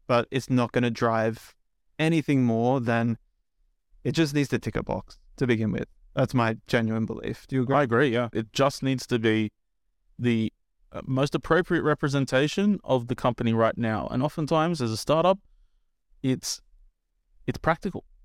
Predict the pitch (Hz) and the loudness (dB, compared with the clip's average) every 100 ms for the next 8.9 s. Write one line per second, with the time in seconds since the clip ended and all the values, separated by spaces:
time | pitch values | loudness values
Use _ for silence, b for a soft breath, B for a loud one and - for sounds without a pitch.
0 | - - 120 - 135 170 147 - - 120 | -20 -10 -8 0 0 2 0 -4 -2 -2
1 | 120 127 127 120 107 127 147 95 - _ | -2 -2 -2 -4 -2 -2 -2 -4 -8 _
2 | _ _ _ - 123 117 123 175 175 143 | _ _ _ -6 -4 -2 0 0 2 0
3 | 143 143 143 _ _ _ _ - 123 135 | 0 -4 -8 _ _ _ _ -4 0 0
4 | 131 - 117 110 104 107 123 - _ _ | 0 -2 0 2 2 0 -2 -6 _ _
5 | _ _ - - 123 131 127 127 139 165 | _ _ -20 -4 0 0 0 -2 0 0
6 | - - - 110 107 98 92 98 98 104 | -2 -6 0 0 2 0 -2 -2 -4 -6
7 | 113 107 113 113 - _ _ _ _ - | -4 0 0 -2 -10 _ _ _ _ -20
8 | - 143 131 110 110 101 95 - | -4 0 0 -2 0 0 -2 -8